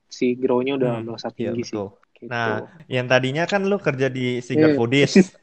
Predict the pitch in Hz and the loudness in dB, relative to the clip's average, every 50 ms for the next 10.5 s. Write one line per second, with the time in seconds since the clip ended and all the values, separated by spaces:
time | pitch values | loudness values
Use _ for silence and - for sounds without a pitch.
0 | - 117 113 110 107 107 104 101 98 98 - - 120 - _ - - 113 - 135 | -6 -4 -2 -2 0 -2 -2 -4 -6 -8 -10 -12 -16 -20 _ -16 -14 -14 -10 -6
1 | 139 170 180 196 190 - 156 143 139 139 135 131 135 - 165 180 185 190 185 175 | -4 -2 -2 -2 -2 -2 -2 0 2 2 2 2 2 4 6 6 8 8 8 6
2 | 160 175 190 - - - 135 135 120 - 131 123 123 135 151 170 - 139 127 127 | 6 4 -2 -6 -10 -18 -16 -8 -4 -2 -2 0 0 0 0 0 0 0 2 4
3 | 123 131 160 - - 127 135 139 156 139 135 120 110 104 101 98 98 98 113 - | 4 4 2 0 0 0 0 0 0 0 2 2 2 0 0 0 -2 -4 -6 -8
4 | _ _ _ _ - 110 123 131 - 151 151 131 113 107 110 110 - 113 110 - | _ _ _ _ -6 -6 -4 -4 -4 -4 0 2 2 2 2 2 0 -2 -2 -2
5 | 113 107 107 110 110 110 113 117 - - - - 160 147 147 - 170 160 156 151 | -4 -4 0 0 0 0 -2 -4 -14 -12 -4 0 2 4 6 6 8 8 8 8
6 | 151 151 127 135 143 165 165 170 - 151 151 156 147 143 - - - 151 135 135 | 8 6 4 6 6 6 6 6 4 4 2 0 -2 -4 -6 -6 -4 -4 -4 -2
7 | 131 139 139 143 147 127 131 131 127 131 127 - 135 131 127 131 - 135 123 120 | 0 0 2 2 2 0 -2 -6 -4 -4 -4 -2 -2 -2 -2 -4 -6 -8 -8 -8
8 | 127 131 - 151 147 147 143 139 139 131 - 147 131 117 123 170 170 - 185 175 | -8 -6 -2 0 2 2 2 0 -2 -4 -4 -4 -4 -4 -4 -2 2 4 6 6
9 | 160 151 139 127 123 135 - - 147 135 123 123 - 123 123 127 123 123 127 135 | 6 6 4 4 4 2 2 0 -2 -4 -4 -2 -2 -2 -4 -4 -4 -2 2 2
10 | 135 143 143 143 135 127 127 131 127 127 - | 4 4 4 2 2 2 2 2 2 0 -2